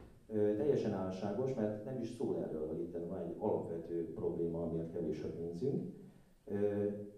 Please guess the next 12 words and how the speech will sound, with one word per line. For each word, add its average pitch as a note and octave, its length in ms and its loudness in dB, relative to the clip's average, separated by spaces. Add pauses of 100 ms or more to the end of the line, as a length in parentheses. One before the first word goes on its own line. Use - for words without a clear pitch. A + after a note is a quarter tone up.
(440)
és A#2+ 260 2
a, - 220 -4
a G#2+ 300 4
privatizációval A2 1400 4
egy B2+ 220 -2
újabb - 680 6
pénzszívá-, G2 720 -2
bé-, B2 260 -2
pénzkiszívási G#2+ 920 0
rendszert F2+ 480 -2
indít G#2+ 320 -2
el. - 340 -4